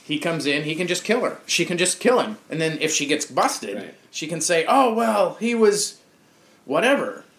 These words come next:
Speaker 1: and
Speaker 2: Yeah.
Speaker 1: take all his
Speaker 2: I
Speaker 1: money
Speaker 2: think,
Speaker 1: and
Speaker 2: I,
Speaker 1: leave.
Speaker 2: I think the case would have to be made, if this was going to be the person's defense,
Speaker 1: Mm-hmm.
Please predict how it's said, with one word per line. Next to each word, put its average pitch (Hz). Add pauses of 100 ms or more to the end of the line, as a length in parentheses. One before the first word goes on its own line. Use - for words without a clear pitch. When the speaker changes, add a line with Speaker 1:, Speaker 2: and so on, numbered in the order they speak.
(120)
Speaker 1:
and 139
Speaker 2:
Yeah. 135
Speaker 1:
take 156
all 160
his 170
Speaker 2:
I 156
Speaker 1:
money 165
Speaker 2:
think, -
Speaker 1:
and 156
Speaker 2:
I, -
Speaker 1:
leave. 240
Speaker 2:
I 165
think 214 (100)
the 139
case 160
would 139
have 127
to 123
be 113
made, 104
if 104
this 156
was 143
going 127
to 113
be 113
the 104
person's 113
defense, 95 (120)
Speaker 1:
Mm-hmm. 117